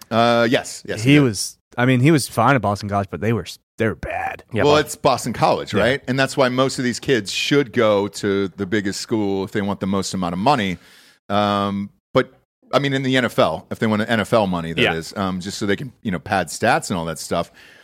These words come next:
Speaker 1: But I can't figure this team out. Can a, can essentially a college-style game get through
Speaker 2: Yeah.
Speaker 1: a, a, a Chiefs team?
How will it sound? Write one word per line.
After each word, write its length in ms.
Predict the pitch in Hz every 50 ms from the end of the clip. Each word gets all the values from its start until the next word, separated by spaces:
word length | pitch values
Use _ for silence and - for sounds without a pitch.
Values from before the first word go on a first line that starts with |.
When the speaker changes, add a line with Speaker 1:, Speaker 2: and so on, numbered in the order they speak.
| - _ _ _ _ _
Speaker 1:
But 100 | - 165
I 60 | 190
can't 220 | 180 - 214 233 -
figure 180 | 214 214 220
this 140 | 208 196 -
team 180 | - 202 202 214
out. 240 | 247 220 131 120
Can 140 | - - 160
a, 120 | 160 160 - - - - _ _ _ _ _ -
can 140 | - 170 170
essentially 440 | 156 - - 208 233 - 226 208
a 60 | 147 110
college-style 1080 | - - 156 175 180 202 214 196 180 - - - - - 156 156 165 160 160 156 143
game 640 | 104 - - - 131 127 110 98 95 92 98 101 95 - _ _ _ _ _ _ _ _ - 95
get 280 | 87 120 156 170 -
through 720 | - - - 139 143 151 156 165 170 170 175 175 170 160 - _ _ _ _ _ _ -
Speaker 2:
Yeah. 320 | 185 214 233 - 123 -
Speaker 1:
a, 60 | - 131
a, 160 | 131 131 135 123
a 60 | 123 120
Chiefs 400 | - - - 160 165 - - -
team? 320 | - 180 196 196 180